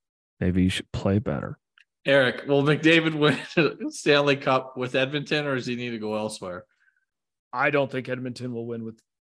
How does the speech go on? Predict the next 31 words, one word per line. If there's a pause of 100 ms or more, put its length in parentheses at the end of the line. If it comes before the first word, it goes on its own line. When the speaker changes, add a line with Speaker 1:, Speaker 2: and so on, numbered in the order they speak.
(120)
Speaker 1:
Connor
McDavid
and (300)
Leon
Draisaitl
on
the
same
roster. (600)
Speaker 2:
<laughs>
I
agree,
too. (2000)
Poor,
Speaker 1:
So
Speaker 2:
eh, (260)
poor
Oilers. (680)
Speaker 1:
there's
still
a
little
bit
of
work
to
be
done (400)
for
the
Avs,